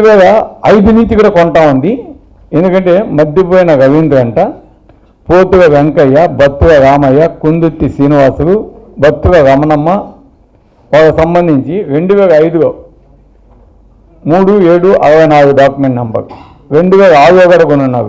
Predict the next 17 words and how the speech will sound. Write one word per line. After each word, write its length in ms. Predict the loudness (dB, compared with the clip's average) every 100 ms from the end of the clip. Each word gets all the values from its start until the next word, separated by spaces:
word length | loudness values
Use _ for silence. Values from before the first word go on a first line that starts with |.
| -2
రెండు 200 | -2 -2 -2
మూడు 160 | -2 0 0
ఎనభై 200 | 0 0 0
మూడు, 180 | -4 -8 -16 _ _ _ _ _ _ _ _ _ _ _ _ -4 -2
రెండు 160 | 2 4
వేల 140 | 4 4
ఆరులో 240 | 4 2 -2 -8 _ _ _ _ _ -4
మరి 160 | -2 0 0
రెండు 200 | 0 0
మూడు 160 | 0 0 0
ఎనభై 200 | 0 0 0
రెండు, 220 | 0 -4 -10 -18 -14 -4
మూడు 180 | -2 2 2 2
ఏడు 120 | 2 0
వన్ 120 | -2 -2 -2
ఒకటి 220 | -2 0 0 0
ఐదు 180 | -2